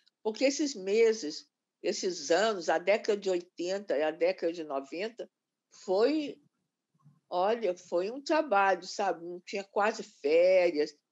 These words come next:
é, dando aula, escrevendo,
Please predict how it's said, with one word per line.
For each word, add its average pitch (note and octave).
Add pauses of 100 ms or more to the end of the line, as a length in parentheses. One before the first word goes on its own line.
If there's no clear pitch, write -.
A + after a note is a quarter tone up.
(220)
é, D#3 (1300)
dando F3
aula, F3 (160)
escrevendo, E3+